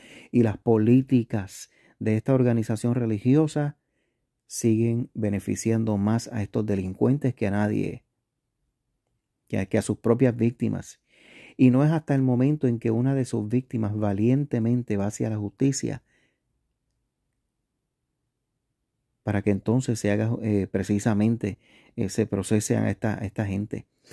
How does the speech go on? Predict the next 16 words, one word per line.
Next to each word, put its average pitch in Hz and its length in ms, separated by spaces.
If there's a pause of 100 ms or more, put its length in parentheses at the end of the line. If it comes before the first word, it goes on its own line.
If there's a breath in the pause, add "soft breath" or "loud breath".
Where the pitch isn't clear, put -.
(180 loud breath)
Si 117 160
no 120 100
fuera 147 280
por 127 180
la 123 80
valentía 113 680 (360)
de 113 120
esta 139 200
víctima, 143 520
este 107 240
hombre 127 380 (840)
todavía 107 400
estuviera 107 360
en 104 60
la 101 100
libre. 98 360